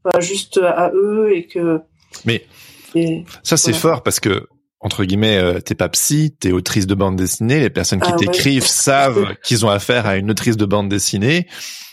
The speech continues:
Speaker 2: Et quand même, ils, ils s'attendent par moment à ce que, euh, tu aies éve-, éventuellement la, la clé ou un regard, euh, pour pouvoir débloquer leur situation, euh, très, très personnelle.
Speaker 1: Mais, mais
Speaker 2: C'est
Speaker 1: c'est fou ça. C'est pour ça que j'ose pas ne pas répondre parce que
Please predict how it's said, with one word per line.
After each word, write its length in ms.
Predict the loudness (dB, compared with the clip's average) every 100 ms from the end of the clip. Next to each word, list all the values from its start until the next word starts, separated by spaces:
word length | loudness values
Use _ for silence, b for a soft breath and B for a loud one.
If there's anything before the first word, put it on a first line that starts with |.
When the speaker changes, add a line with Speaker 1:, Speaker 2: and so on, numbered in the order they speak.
| B 0
Speaker 2:
Et 340 | 2 4 2 0
quand 100 | -2
même, 260 | 0 0 0
ils, 200 | -2 -4 -4
ils 80 | -2
s'attendent 500 | -2 0 -2 -2 -2
par 100 | -2
moment 400 | 0 0 0 0
à 100 | -2
ce 180 | -2 -4
que, 120 | -2
euh, 360 | 0 2 0 -2 B B B -10
tu 240 | -2 2
aies 100 | 2 2
éve-, 120 | -2 -2
éventuellement 560 | -2 -2 0 0 0 0
la, 300 | 0 0 -4 -4
la 140 | -2 -2
clé 400 | 0 0 2 2
ou 140 | 0
un 100 | 0
regard, 720 | 2 0 0 0 2 2 2
euh, 380 | 2 2 2 0 -4 B B B B
pour 160 | -6 -4
pouvoir 480 | 0 2 2 2 0
débloquer 580 | 0 0 0 0 0
leur 140 | 0 0
situation, 840 | -2 -4 -2 0 0 -2 -2 -2 -2
euh, 80 | -2
très, 160 | -2 -2
très 200 | 0 -2
personnelle. 400 | -2 -2 0 0
Speaker 1:
Mais, 120 | 0 0
mais 140 | 0
Speaker 2:
C'est 180 | 0 -2
Speaker 1:
c'est 60 | -2
fou 160 | -4
ça. 180 | 0 0
C'est 140 | 0
pour 160 | 0 0
ça 160 | 0 0
que 80 |
j'ose 240 | 0 0 0
pas 120 | 0
ne 120 | 0
pas 260 | -2 0 0
répondre 420 | 0 -2 -2 -2
parce 160 | -2 -4
que 120 | 0